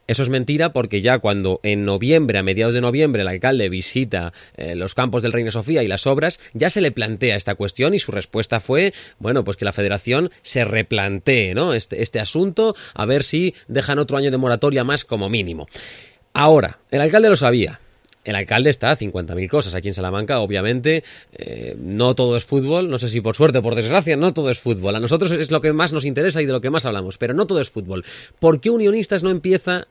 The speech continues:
a, a tomar estas medidas de presión? Porque yo lo sigo llamando así.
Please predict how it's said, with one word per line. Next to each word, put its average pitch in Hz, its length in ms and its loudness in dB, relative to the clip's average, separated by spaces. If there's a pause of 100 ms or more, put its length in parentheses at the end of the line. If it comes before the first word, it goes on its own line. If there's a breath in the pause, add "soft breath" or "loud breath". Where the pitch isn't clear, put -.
(120)
a, 131 220 0 (280)
a 120 120 -6
tomar 180 320 0
estas 156 260 0
medidas 147 320 2
de 135 100 2
presión? 170 560 -4 (360)
Porque 113 180 -4
yo 151 100 4
lo 156 60 4
sigo 139 160 0
llamando 120 280 0
así. 147 220 -4